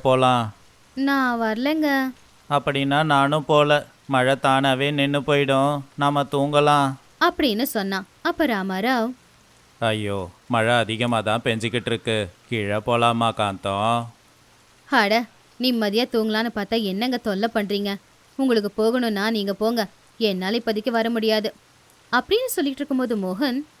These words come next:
Speaker 1: "சாந்தினி, மழை வருது, வா கீழே போலாம்."
Speaker 2: "நான் கீழேயே படுத்திருந்தேன், மேல போலான்னு சொன்னீங்க, இப்போ கீழே போலான்னு சொல்றீங்க. என்னால கீழே வர முடியாது,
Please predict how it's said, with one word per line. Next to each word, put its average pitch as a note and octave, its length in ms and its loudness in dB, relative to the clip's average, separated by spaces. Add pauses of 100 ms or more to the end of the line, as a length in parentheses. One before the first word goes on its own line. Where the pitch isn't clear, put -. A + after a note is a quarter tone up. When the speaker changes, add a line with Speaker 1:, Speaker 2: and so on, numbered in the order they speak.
(200)
Speaker 1:
"சாந்தினி, A2+ 540 -2 (140)
மழை A#2+ 240 2
வருது, B2 360 2
வா A2+ 180 2
கீழே C3 360 2
போலாம்." B2 480 2 (560)
Speaker 2:
"நான் E4 220 2
கீழேயே D4 400 2
படுத்திருந்தேன், C#4+ 680 0 (320)
மேல E4 340 2
போலான்னு C4+ 360 2
சொன்னீங்க, C4 520 -2 (320)
இப்போ E4 380 0 (160)
கீழே F4+ 240 0
போலான்னு C#4 560 0
சொல்றீங்க. C#4+ 380 -2 (360)
என்னால B3 400 0
கீழே D4+ 260 -2
வர C#4+ 180 -2
முடியாது, C4+ 500 -2